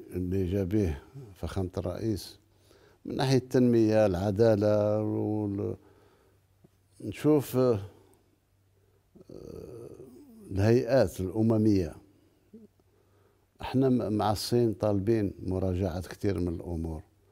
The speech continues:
صندوق النقد الدولي، البنك العالمي، كلهم صبحوا ماهوش في فايدة الدول الفقيرة ولا، أو الدول النائية. إذن احنا العالم تاع البريكس يساعدنا أكثر.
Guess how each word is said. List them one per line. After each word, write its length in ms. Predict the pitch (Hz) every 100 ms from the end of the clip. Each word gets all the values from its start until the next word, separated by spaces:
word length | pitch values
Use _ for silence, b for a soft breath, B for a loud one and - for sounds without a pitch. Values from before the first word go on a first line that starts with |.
| b b b b b b
صندوق 440 | - 143 120 117 113
النقد 340 | 107 95 98
الدولي، 840 | 101 85 101 90 98 101 101 101
البنك 440 | 95 87 92 107 -
العالمي، 840 | 95 92 101 107 98 98 98 98
كلهم 440 | - 139 120 113
صبحوا 500 | 104 107 110 120 131 - b b b b b b _
ماهوش 360 | 98 113 135 120
في 180 | 127 107
فايدة 460 | 123 120 104 120 - - -
الدول 360 | 87 104 107 110
الفقيرة 580 | 80 98 - 101 101 107
ولا، 220 | 101 101
أو 140 | 107
الدول 380 | 98 98 101 104
النائية. 500 | 98 92 82 85 - - _ _ _ _ _ _ _ _ _ -
إذن 240 | 85 104 85
احنا 320 | - 120 117
العالم 480 | 95 101 120 113 98
تاع 180 | 104
البريكس 500 | 98 92 101 117 -
يساعدنا 680 | 107 87 95 101 98 107 -
أكثر. 280 | 107 -